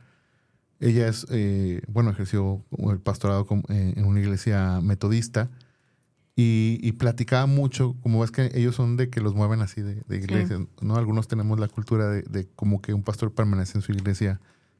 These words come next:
Speaker 1: toda la vida y otros así se mueven. No, no sé, nuestros escuchas, en que, que no estamos diciendo que uno sea bueno o sea malo, sino son diferentes tipos.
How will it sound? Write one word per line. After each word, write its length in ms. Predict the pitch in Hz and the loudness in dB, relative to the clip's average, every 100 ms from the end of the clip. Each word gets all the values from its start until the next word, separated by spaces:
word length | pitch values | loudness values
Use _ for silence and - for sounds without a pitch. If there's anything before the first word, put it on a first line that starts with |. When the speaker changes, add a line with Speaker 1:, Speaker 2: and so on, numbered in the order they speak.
| _ | _
Speaker 1:
toda 220 | - 104 104 | 0 2 2
la 80 | |
vida 300 | 120 117 107 | 2 0 -2
y 80 | 104 | -2
otros 340 | 101 101 95 98 | -4 -4 -4 -4
así 260 | - 104 | -2 -2
se 120 | 92 101 | 0 0
mueven. 300 | 98 92 - - - | 0 0 -4 -12 -4
No, 200 | 104 104 | -2 0
no 180 | 110 104 | 0 -2
sé, 220 | - 101 - | -2 -4 -2
nuestros 320 | 110 101 98 | 0 0 0
escuchas, 500 | 95 - 107 107 - - _ _ _ _ _ - | -4 -2 -2 -2 -4 -12 _ _ _ _ _ 0
en 120 | 110 | 2
que, 260 | 117 110 - | 2 0 -2
que 600 | - 101 101 101 98 95 - - - | -2 0 2 0 0 -4 -6 -8 0
no 40 | |
estamos 220 | 117 139 | 2 4
diciendo 180 | 120 117 | 4 2
que 100 | - | 2
uno 100 | 117 | 2
sea 140 | 117 113 | 2 2
bueno 220 | 113 113 | 2 2
o 20 | |
sea 120 | 110 | 0
malo, 200 | 110 113 | 0 2
sino 240 | 117 110 95 | 0 0 0
son 220 | 113 110 | 0 0
diferentes 440 | 110 107 101 107 | 0 0 0 -2
tipos. 420 | - 123 147 165 | -2 -2 0 -2